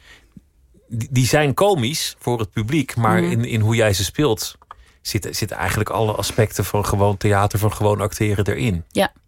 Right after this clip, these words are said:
Speaker 1: Jouw personages zijn net zo complex. Alleen
Speaker 2: Ja.
Speaker 1: toevallig is het een, een grappig stuk.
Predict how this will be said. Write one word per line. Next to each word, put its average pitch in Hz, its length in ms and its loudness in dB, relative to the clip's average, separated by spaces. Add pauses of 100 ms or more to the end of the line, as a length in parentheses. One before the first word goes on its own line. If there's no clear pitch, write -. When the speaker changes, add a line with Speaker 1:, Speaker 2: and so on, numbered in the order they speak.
(200)
Speaker 1:
Jouw 107 160 4
personages 98 560 2
zijn 101 140 2
net 104 180 2
zo 110 120 2
complex. 104 540 -2 (480)
Alleen 254 140 4
Speaker 2:
Ja. 233 80 6
Speaker 1:
toevallig 101 420 0
is 101 120 0
het 101 120 -4
een, 104 180 -4
een 92 80 0
grappig - 360 0
stuk. 92 340 0